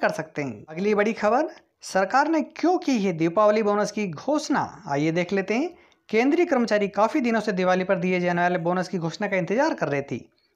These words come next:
इसी बीच कोरोना वायरस महामारी के कारण इस पर बोनस नहीं दिए जाने से खबरों से कर्मचारियों में असंतोष बढ़ता जा रहा था।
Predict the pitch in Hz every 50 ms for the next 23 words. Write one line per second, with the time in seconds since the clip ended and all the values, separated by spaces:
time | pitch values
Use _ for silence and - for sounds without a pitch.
0 | _ - 160 165 160 - 214 190 202 208 196 - - 196 185 185 185 185 185 180
1 | 180 185 190 214 214 - - _ _ _ _ _ - 139 147 156 170 220 262 285
2 | 277 254 262 247 240 202 190 190 190 185 - 208 196 190 165 170 180 190 185 180
3 | 185 180 202 254 240 226 226 214 196 190 185 190 180 - 208 190 - 180 165 190
4 | 220 240 - - - 117 - _ _ _ _ _ _ _ _ _ - 202 214 233
5 | 226 240 226 226 226 233 240 214 185 - - 233 220 226 262 254 240 208 175 170
6 | 196 208 262 339 339 269 196 175 151 151 147 143 - 139 143